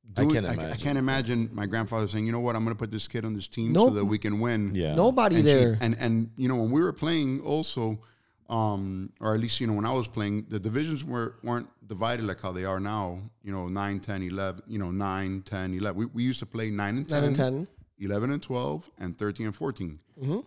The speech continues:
Speaker 2: And guess what? When you were nine years old and you were facing the ten-year-olds, it is what it is.
Speaker 1: It is what it
Speaker 2: You were
Speaker 1: is.
Speaker 2: getting beat up,
Speaker 3: Yep.
Speaker 2: right? But then the next season you were ten, and it was your turn to, to do the beating up, right?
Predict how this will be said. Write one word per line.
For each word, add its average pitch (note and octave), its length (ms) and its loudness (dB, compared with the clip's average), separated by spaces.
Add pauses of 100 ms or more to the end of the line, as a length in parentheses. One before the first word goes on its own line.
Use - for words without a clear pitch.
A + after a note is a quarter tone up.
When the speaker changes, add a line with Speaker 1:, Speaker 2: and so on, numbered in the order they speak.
Speaker 2:
And E2+ 100 -4
guess A#2 180 0
what? D#3 220 -2
When F2+ 140 -4
you A#2+ 80 -4
were C#3 80 -6
nine C3+ 200 -6
years C#3+ 200 -4
old F3+ 280 -6 (100)
and A2 120 -4
you A#2+ 60 -4
were B2+ 100 -6
facing D#3 340 -6
the D3+ 60 -6
ten-year-olds, G#3+ 600 -4 (520)
it E2+ 140 -2
is F#2+ 160 -2
what D3 100 0
it D3 100 0
is. E4 220 2
Speaker 1:
It - 60 2
is D#2 120 -4
what F#2 140 -4
it G#2+ 60 -4
Speaker 2:
You G2+ 60 0
were G#2+ 80 2
Speaker 1:
is. A2 60 2
Speaker 2:
getting C4+ 220 4
beat D#4+ 160 6
up, - 320 -4 (300)
Speaker 3:
Yep. C3+ 160 4
Speaker 2:
right? D#3+ 240 4 (180)
But G#2+ 140 -2
then A#2 100 4
the B2+ 60 2
next C3+ 240 0
season D#3+ 260 0
you D#3+ 80 0
were D#3+ 100 2
ten, G3+ 380 0 (280)
and G#2 80 -2
it G2 40 0
was F#2+ 200 -2
your A2+ 100 2
turn A#2 280 -2
to, G#2 200 -2 (100)
to G2+ 100 -4
do G#2 140 0
the G2 80 0
beating F#2 300 -2
up, D2+ 140 -8
right? A2 200 -2